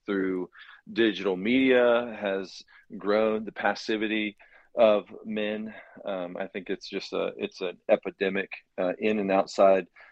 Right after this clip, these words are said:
of the church. I think that it's, it's a lack of discipleship. I think some of it is, you know, just what we're,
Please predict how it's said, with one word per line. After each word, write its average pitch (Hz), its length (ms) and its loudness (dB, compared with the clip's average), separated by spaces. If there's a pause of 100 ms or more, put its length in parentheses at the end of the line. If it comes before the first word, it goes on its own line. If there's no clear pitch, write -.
(200)
of 92 140 -2
the - 80 -6
church. 104 520 0 (380)
I 104 100 2
think 98 440 -6 (120)
that 92 320 2
it's, - 460 -8
it's 92 200 -6
a 95 60 -4
lack 104 380 2
of 98 100 -8
discipleship. 110 880 0 (480)
I 101 120 0
think 104 300 -6
some 104 260 -2
of 101 120 0
it 104 120 2
is, 101 400 -2
you 98 120 -6
know, 95 160 -2
just 90 320 -12
what 98 160 -6
we're, 95 220 -2